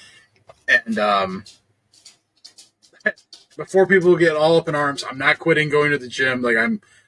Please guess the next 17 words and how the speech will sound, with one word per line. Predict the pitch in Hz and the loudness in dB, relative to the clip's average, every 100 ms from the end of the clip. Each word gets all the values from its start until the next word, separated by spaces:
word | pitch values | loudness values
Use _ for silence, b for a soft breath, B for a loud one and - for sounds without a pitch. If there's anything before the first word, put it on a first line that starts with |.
| - | -10
gonna | 135 | -8
try | - 151 147 | -4 0 4
and | 160 | 2
get | 151 147 | 2 -4
into | 151 | -4
the | 139 | -6
gym | 135 139 147 | -6 -4 -4
tomorrow | - 139 135 | -2 0 0
after | 131 143 | 0 -4
work. | 123 131 - | -4 -4 -6
Like, | 127 117 | -8 -10
the | |
Browns | 120 135 151 160 | -8 -2 0 0
play | - 160 | -2 -2
at | 147 | 0
seven | - 143 143 | 0 -2 -2
thirty. | 127 127 123 123 | -2 -2 0 -2